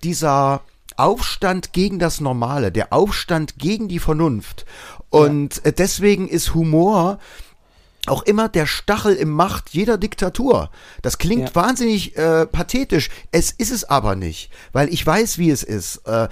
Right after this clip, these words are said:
Speaker 1: weil, ähm, ich hab's ja selber erlebt, wie eben Humor, äh, reguliert wurde in der D D R. Und das wird auch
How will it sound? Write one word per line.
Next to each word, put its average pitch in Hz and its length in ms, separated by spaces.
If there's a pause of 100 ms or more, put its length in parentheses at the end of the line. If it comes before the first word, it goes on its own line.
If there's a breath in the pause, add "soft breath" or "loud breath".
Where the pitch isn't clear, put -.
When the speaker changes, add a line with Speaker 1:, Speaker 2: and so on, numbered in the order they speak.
(160 loud breath)
Speaker 1:
weil, 131 600
ähm, 127 320
ich - 160
hab's - 160
ja 147 100
selber 147 300
erlebt, 135 480
wie 175 260
eben 131 320
Humor, 135 520 (380 loud breath)
äh, - 60
reguliert 120 800
wurde 110 280
in 123 160
der 120 120
D 107 120
D 104 100
R. 95 240
Und 110 160
das - 160
wird 160 180
auch 127 280